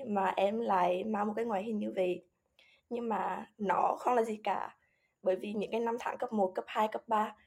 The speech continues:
cái chuyện mà em quan tâm đến ấy, đó là chuyện học hành, áp lực học tập, nó nhiều hơn cái chuyện mà ngoại hình rất là nhiều. Mặc dù là ở năm tháng cấp ba, cái lúc đó là tuổi dậy thì, thì em cũng nhận biết được một số chuyện về cái ngoại hình của mình ấy,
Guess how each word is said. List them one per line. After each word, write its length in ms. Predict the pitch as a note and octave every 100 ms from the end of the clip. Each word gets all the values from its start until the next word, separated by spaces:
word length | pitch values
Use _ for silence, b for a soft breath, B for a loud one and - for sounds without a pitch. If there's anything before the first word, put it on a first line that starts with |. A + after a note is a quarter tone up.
| b b b _ _
cái 100 | - C4
chuyện 120 | - G#3
mà 80 |
em 120 | F3+ G#3
quan 160 | G#3+ G#3+
tâm 160 | G#3+
đến 180 | G#3 -
ấy, 180 | G3+ E4+
đó 120 | -
là 520 | F#3+ F3+ F3 F3 F3+ G3 - _
chuyện 160 | - G3
học 120 | G3+
hành, 280 | - G#3+ G#3+ A3+
áp 180 | - F3+
lực 120 | G#3+
học 160 | A#3 -
tập, 120 | A3+ A3 -
nó 280 | A3 A3 A#3
nhiều 360 | C4+ A#3+ A3 A3+
hơn 300 | B3+ A3 A#3 b b b _
cái 100 | B3 A#3+
chuyện 140 | G3+
mà 60 | G3+
ngoại 220 | G3+ G3
hình 220 | B3 A#3+
rất 140 | A3 D4+
là 100 | C4
nhiều. 280 | A#3 A3+ G#3+ -
Mặc 220 | - A#3 A#3
dù 100 | A3
là 140 | G#3 - - _ _
ở 240 | - F3+ E3+
năm 100 | A3
tháng 100 | - -
cấp 160 | B3
ba, 300 | A3 G#3+ A3 A3
cái 100 | A#3+
lúc 160 | A#3+ A#3+
đó 300 | - - F#3
là 100 | F#3+
tuổi 100 | F#3
dậy 180 | F#3+ F#3 F#3
thì, 280 | A3 G#3 B B B _
thì 120 | -
em 240 | G#3+ G#3+
cũng 440 | G#3+ - B3 D#4+ D#4+
nhận 220 | A#3 G3
biết 160 | F#3 G#3+
được 140 | F#3
một 100 | F#3
số 480 | F#3 - - - G#3
chuyện 380 | - G3 F#3+ G3 G#3+
về 180 | G#3 G#3
cái 200 | B3 B3+
ngoại 160 | B3 A3+
hình 140 | A3
của 80 | A3
mình 200 | G#3 G#3+
ấy, 120 | G#3+